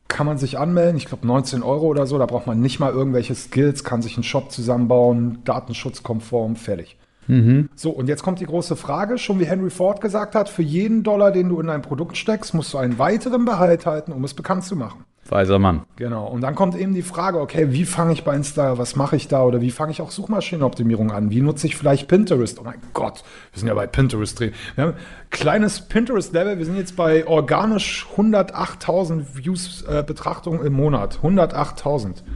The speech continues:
Speaker 2: Das heißt, du saßt eigentlich nur im Podcast vor drei, vier Wochen dabei, hast danach angefangen und
Speaker 1: Genau.
Speaker 2: schon über hunderttausend Menschen darüber
Speaker 1: Genau,
Speaker 2: erreicht.
Speaker 1: den Channel haben wir aber schon länger, wo ich das mache, auf dem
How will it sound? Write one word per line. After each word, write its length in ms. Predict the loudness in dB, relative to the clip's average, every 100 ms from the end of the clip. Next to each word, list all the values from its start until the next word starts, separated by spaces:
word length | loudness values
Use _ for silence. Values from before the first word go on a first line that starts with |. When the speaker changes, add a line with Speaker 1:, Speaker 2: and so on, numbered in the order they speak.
| -2
Speaker 2:
Das 160 | 0
heißt, 400 | 4 4 2 -10 -20
du 280 | -18 -6 -4
saßt 280 | 2 2 2
eigentlich 360 | 2 4 6 4
nur 160 | 4
im 180 | 4 0
Podcast 540 | -2 -6 -4 -4 -4 -4
vor 220 | -2 0
drei, 240 | 0 -2
vier 160 | -2 0
Wochen 260 | 2 2
dabei, 420 | 2 2 2 2 2
hast 180 | -2 -2
danach 300 | 0 0 -2
angefangen 540 | -2 -2 0 -2 0
und 20 |
Speaker 1:
Genau. 280 | 2 2 4
Speaker 2:
schon 180 | 2 2
über 240 | 2 2
hunderttausend 520 | 2 2 0 0 0 0
Menschen 300 | -2 0 0
darüber 380 | 2 2 2
Speaker 1:
Genau, 160 | 2 4
Speaker 2:
erreicht. 180 | 2 2
Speaker 1:
den 160 | -4
Channel 340 | -8 -2 -2 -2
haben 140 | -2
wir 80 | -4
aber 140 | -6
schon 420 | -8 -8 -6 -4 0
länger, 320 | 2 2 2
wo 120 | 0
ich 120 | -2
das 220 | -6 -2
mache, 280 | 2 2 0
auf 140 | -8 -2
dem 240 | 0 0